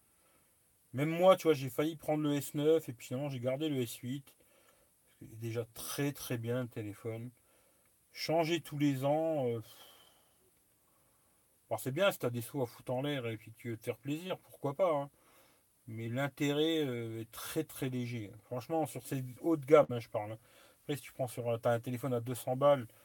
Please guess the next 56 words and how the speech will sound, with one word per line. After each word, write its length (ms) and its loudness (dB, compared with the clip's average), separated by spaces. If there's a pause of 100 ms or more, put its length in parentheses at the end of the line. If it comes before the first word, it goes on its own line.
(280)
et 40 -14
que 60 -16
t'en 120 -2
achètes 300 -4
un 320 2
à 40 -6
six 160 -10
cents 200 -4
balles, 340 6
bon 300 -6
là 120 0
peut-être 280 -4
il 20 -2
y 40 -2
a 40 -2
un 240 -4
cap, 300 4
tu 100 -10
vois, 160 2
il 40 0
y 20 -4
a 40 -6
quelque 140 -10
chose, 240 -4
quoi. 160 -12 (580)
Mais 520 -6
si 140 -12
t'as 120 0
déjà 320 4
un 60 4
haut 100 4
de 60 -8
gamme, 320 6
de 120 -6
racheter 480 2
un 100 2
haut 100 -4
de 60 -10
gamme 200 -2
derrière, 420 0 (540)
il 80 -8
va 180 8
avoir 280 6
un 120 0
petit 440 -10
quelque 200 -2
chose, 320 -2
mais 200 -6
vraiment, 480 0
euh, 160 -4
c'est 220 -10
du 140 -10
poil 260 2
de 120 0
cul, 220 -10
quoi. 200 -8